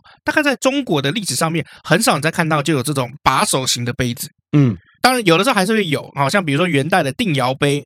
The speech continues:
Speaker 1: 可能还是有把的，可是在民间几乎已经很少看到了。那比如说雍正的时候，还有官窑的这种办公杯哦，啊，也，也是有盖子，跟现在已经都比较像了。好，那这个都是少数中的少数，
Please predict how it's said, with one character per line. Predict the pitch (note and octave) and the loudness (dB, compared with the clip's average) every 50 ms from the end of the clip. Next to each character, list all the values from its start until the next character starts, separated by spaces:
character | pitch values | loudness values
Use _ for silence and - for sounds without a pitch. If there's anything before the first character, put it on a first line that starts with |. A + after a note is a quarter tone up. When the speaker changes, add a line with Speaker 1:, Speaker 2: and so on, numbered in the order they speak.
| _ - | _ -6
Speaker 1:
可 | - | -2
能 | C3+ C#3+ | -2 0
还 | C#3 D3 | 0 0
是 | C#3+ E3 | 0 0
有 | D3+ C3+ B2+ | -2 -2 -2
把 | C3 - A#2 - - | -2 -2 -4 -4 -6
的， | - | -8
可 | - - | -6 -4
是 | F#3 B3 B3 | -2 0 0
在 | D4 B3 | 0 0
民 | G3 D#3 C#3 D3+ | 0 0 0 0
间 | D#3+ - F3 F3 | 2 2 0 0
几 | E3+ - E3 | 0 0 0
乎 | E3 D#3+ D#3+ D#3+ D3 | 2 2 2 2 0
已 | B2+ | 0
经 | - - C3+ C#3 - - - - - - | -2 -4 -4 -6 -6 -10 -16 -20 -10 -6
很 | - C#3 D#3+ | -2 0 0
少 | E3+ E3+ - | 0 0 0
看 | - D3 C3+ | -2 -2 -2
到 | B2 B2+ A#2+ - | 0 -2 -4 -4
了。 | - _ - - F3 - | -8 _ -20 -20 -4 0
那 | A#3+ B3+ A#3+ A3 | 2 2 4 2
比 | F#3 D#3 | 2 0
如 | |
说 | E3 A3+ A#3 | 0 0 2
雍 | A3+ B3 C#4 D4 D4 | 2 2 2 2 2
正 | E4 D4 | 0 0
的 | G3 E3+ | 0 0
时 | D3 | 0
候， | D#3+ D#3 - _ | 0 -2 -2 _
还 | - G#3+ | 2 2
有 | A3+ F3 | 2 2
官 | - - G#3 G#3 A3+ | 2 2 2 2 2
窑 | G3+ D#3+ C#3 | 2 0 0
的 | C3 C3+ | 0 0
这 | C3+ D#3+ E3 | 0 0 0
种 | D3+ C#3 B2+ A#2+ A#2 A#2+ - - | 0 0 -2 -2 -6 -4 -2 0
办 | F3+ D#3+ | 0 2
公 | D3 D3+ D3 C#3+ | 2 0 0 0
杯 | - C#3 C#3+ C#3 | 2 0 0 0
哦， | B2 - - _ | -2 -4 -8 _
啊， | - C#3 C3+ B2+ D#3+ - | 0 0 0 0 -2 -4
也， | E3+ D3+ C#3 C3+ | -2 0 0 0
也 | - - C3 B2+ | 0 -2 -2 0
是 | F3 | 0
有 | E3+ | 0
盖 | - - F3 E3+ | 0 0 -2 -2
子， | D#3+ C3 B2+ | -2 -4 -2
跟 | - E3 E3 F3 F3+ | 0 0 0 0 0
现 | - - F3+ | -2 0 0
在 | E3+ F3 D3 | 0 0 0
已 | C3 | -2
经 | B2 C3 C#3 D3 C#3+ | -4 -4 -6 -4 -2
都 | D3+ D3+ C#3+ C#3+ D3+ D3 - - - - _ _ | -2 0 0 0 0 -2 -6 -12 -20 -20 _ _
比 | - C3+ | -4 -2
较 | C#3+ | 0
像 | C#3+ - - F#3 C#3+ B2 | 0 2 2 0 0 -2
了。 | G#2+ - _ _ - - - - - | -6 -18 _ _ -20 -20 -20 -8 -4
好， | - C3+ A#2+ - _ - - - - - - - | -2 -2 -2 -4 _ -20 -20 -20 -20 -20 -6 -2
那 | A#3+ B3+ A#3+ A3 F#3+ - _ | 0 2 2 2 0 -2 _
这 | - | 0
个 | C#4 G3+ | 2 2
都 | F3 G3+ F#3 | 4 2 2
是 | F#3 F#3+ F3+ D#3+ C#3 A2 | 2 2 2 0 0 0
少 | A#2 - D3 A#2+ A#2+ | 0 0 0 2 2
数 | - E3+ D#3 | 2 2 2
中 | D3+ C#3+ | 2 0
的 | C#3+ | 0
少 | - C3 - | -2 -2 -4
数， | - - B2+ A#2+ | -4 -6 -6 -8